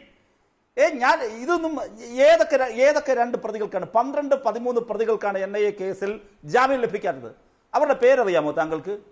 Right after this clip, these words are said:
അവർ ഏത് പാർട്ടിയുമായി അസോസിയേറ്റഡ് ആണെന്ന് താങ്കൾക്ക് അറിയുമോ? ഏത് സംഘടനയുമായാണ് ബന്ധമെന്നറിയാമോ? ആ സംഘടനയെ യു ഡി എഫ് മുന്നണിയിൽ കൂടെ കൂട്ടാൻ പോകുന്നവരല്ലേ നിങ്ങൾ? എന്തൊക്കെയാണ് ഈ രാജ്യത്ത് നടക്കുന്നത്? ഞാൻ അതിലേക്ക് വരാമേ ശ്രീ വിനു.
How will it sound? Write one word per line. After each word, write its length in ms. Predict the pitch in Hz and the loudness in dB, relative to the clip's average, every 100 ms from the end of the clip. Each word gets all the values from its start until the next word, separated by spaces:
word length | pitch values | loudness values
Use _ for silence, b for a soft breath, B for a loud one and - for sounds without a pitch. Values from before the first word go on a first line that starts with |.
| _ _ _ _ _ - | _ _ _ _ _ -4
അവർ 160 | 233 285 | 2 6
ഏത് 240 | 247 285 | 6 4
പാർട്ടിയുമായി 580 | - 233 247 294 277 240 | 2 2 2 0 0 2
അസോസിയേറ്റഡ് 500 | 220 262 262 247 214 | 2 0 0 -2 -2
ആണെന്ന് 200 | 208 185 | -2 -4
താങ്കൾക്ക് 280 | 175 170 180 | -6 -6 -8
അറിയുമോ? 420 | 160 170 202 - _ _ _ _ - | -8 -10 -12 -16 _ _ _ _ 2
ഏത് 220 | 285 320 | 4 4
സംഘടനയുമായാണ് 760 | - 254 294 294 285 269 254 | 0 0 0 0 0 2 0
ബന്ധമെന്നറിയാമോ? 920 | 220 240 247 240 190 180 160 170 202 _ _ _ - | -2 -2 -2 -2 -2 -2 -4 -6 -12 _ _ _ 0
ആ 180 | 175 302 | 4 4
സംഘടനയെ 480 | 302 269 294 302 285 | 2 0 0 0 0
യു 180 | 240 | 0
ഡി 80 | 269 | 2
എഫ് 180 | 311 311 | 2 2
മുന്നണിയിൽ 300 | 285 294 285 | -2 -2 -2
കൂടെ 220 | - 262 | -2 0
കൂട്ടാൻ 280 | 277 277 285 | 0 0 2
പോകുന്നവരല്ലേ 480 | 262 269 262 233 196 | 4 6 4 4 -2
നിങ്ങൾ? 360 | 190 190 214 - - _ _ _ _ _ _ _ 160 | -2 2 2 0 -12 _ _ _ _ _ _ _ 0
എന്തൊക്കെയാണ് 540 | 226 294 - 339 320 294 | 0 0 2 4 6 4
ഈ 100 | 269 | 2
രാജ്യത്ത് 360 | 240 240 254 247 | 2 2 0 -2
നടക്കുന്നത്? 560 | 233 226 220 196 202 226 | 0 0 -2 -6 -6 -2
ഞാൻ 160 | 254 | 0
അതിലേക്ക് 280 | 254 277 262 233 | 2 2 2 2
വരാമേ 280 | 233 208 | 2 2
ശ്രീ 180 | 185 185 | -2 -6
വിനു. 280 | 160 170 220 | -6 -8 -6